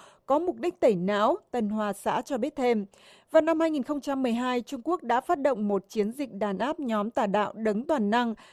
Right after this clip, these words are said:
sau khi nhóm này kêu gọi một trận chiến quyết định để tiêu diệt các thành viên Đảng Cộng sản mà họ gọi là Đại Xích Long hay Rồng Đỏ và giao giảng rằng thế giới sẽ kết thúc vào năm đó. Hiến pháp của Trung Quốc cho phép tự do tín ngưỡng, nhưng trên thực tế, Đảng Cộng sản thắt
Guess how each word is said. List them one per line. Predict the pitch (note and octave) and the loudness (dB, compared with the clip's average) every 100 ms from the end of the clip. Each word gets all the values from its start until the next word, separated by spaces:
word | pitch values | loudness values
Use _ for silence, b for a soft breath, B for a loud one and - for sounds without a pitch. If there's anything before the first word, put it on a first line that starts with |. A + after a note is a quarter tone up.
| B | B
sau | - F4 E4+ | -2 0 2
khi | E4+ | 2
nhóm | D4+ B3+ B3 | 2 2 2
này | D4 A#3+ | 2 2
kêu | C4 | 2
gọi | B3 B3+ - | 4 2 2
một | A3 A3 G#3 - | 2 2 2 0
trận | - A#3+ - - | 0 0 0 -8
chiến | A#3+ A3 | 2 2
quyết | A3+ G4 F#4+ | 2 0 2
định | C4+ F#3+ | 0 0
để | G3 | 0
tiêu | A#3+ A3 | 0 0
diệt | A3 A3+ - | 2 0 0
các | E4+ | -4
thành | D#4+ A3+ F#3 | -2 -2 -2
viên | A3 A#3 | 0 0
Đảng | A3 G3+ | 2 -2
Cộng | F3+ G3+ | -2 -6
sản | - B3 G3 F#3 | 0 0 2 0
mà | G#3 | 0
họ | G#3 G3+ | 0 0
gọi | A3 - - | 2 2 0
là | G#3 G#3+ A3 G3 G3 | 0 4 4 2 0
Đại | G3 A3+ - | 0 0 -2
Xích | - F#4 E4 | -6 -6 2
Long | C4+ B3 G#3 b b | 4 4 0 b b
hay | B3+ A#3+ | -2 0
Rồng | A#3+ G#3+ G#3 | 2 2 4
Đỏ | G#3+ F3+ F3+ | 4 4 0
và | G#3 G#3+ G3+ | 0 2 2
giao | G3+ A#3 A3+ | 0 -2 0
giảng | A#3+ G#3+ E3+ | -2 -2 -2
rằng | A3 G#3 F3+ | -2 -2 -2
thế | G#3 G3 | -2 0
giới | G#3 G3+ | 0 0
sẽ | - - | -2 -4
kết | D#4+ - | -2 2
thúc | A4 - | 2 2
vào | G3 | 0
năm | G3 G3+ | 0 0
đó. | F#3+ F#3 A3+ F#4+ b b b | 2 2 2 0 b b b
Hiến | - C#4 | -2 0
pháp | - G4 - | 0 0 2
của | A3+ | 0
Trung | - B3+ | 0 -2
Quốc | F4+ F4+ | -2 0
cho | D4 | -4
phép | C#4 D#4+ F4 | 0 0 0
tự | A3+ G#3 | -4 -2
do | A#3 | -2
tín | A3+ A3+ | -2 -2
ngưỡng, | A#3+ B3 D#4+ - B B | 0 0 0 -6 B B
nhưng | E4+ D#4+ | 0 0
trên | E4 D#4+ | 0 0
thực | C4+ - | -2 0
tế, | A#3 A#3 C4+ | 2 2 2
Đảng | C#4 G#3+ | 0 0
Cộng | - G#3+ - | 0 -2 -2
sản | - A#3+ F3 | -2 0 -2
thắt | D#4+ | -6